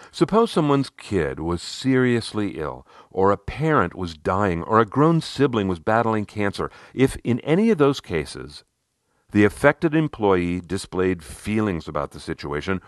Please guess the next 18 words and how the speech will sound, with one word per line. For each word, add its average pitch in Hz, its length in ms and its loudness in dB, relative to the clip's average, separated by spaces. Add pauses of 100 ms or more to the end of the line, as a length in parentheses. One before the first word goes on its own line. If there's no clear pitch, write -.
(100)
would 95 280 -2
that 92 200 0
person 107 380 -4
pay 76 300 -6
a 87 120 -4
price? - 600 -8 (2500)
Question 98 500 -2
two. 80 420 0 (840)
If 117 160 0
a 139 60 4
direct 147 400 2
report 151 400 4
of 82 100 0
yours 76 320 -4
experienced 107 680 0
a 85 60 2
life-altering 85 720 2
experience, 73 680 -8